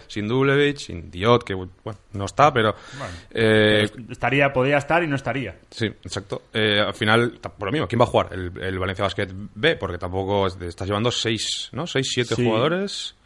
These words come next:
Speaker 2: Son cuatro de España y tres, siete.
Speaker 1: Sí, sí.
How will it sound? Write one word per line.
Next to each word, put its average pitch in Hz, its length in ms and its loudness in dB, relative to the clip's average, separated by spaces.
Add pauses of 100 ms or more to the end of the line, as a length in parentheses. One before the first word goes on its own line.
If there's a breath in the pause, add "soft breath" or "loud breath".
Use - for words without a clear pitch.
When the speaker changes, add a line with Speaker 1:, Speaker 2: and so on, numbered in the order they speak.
(100)
Speaker 2:
Son 131 340 -4
cuatro 139 320 2
de 143 60 2
España 196 600 0 (140)
y 123 140 -6
tres, 151 320 0
siete. 123 460 -2
Speaker 1:
Sí, - 140 -10
sí. - 40 -14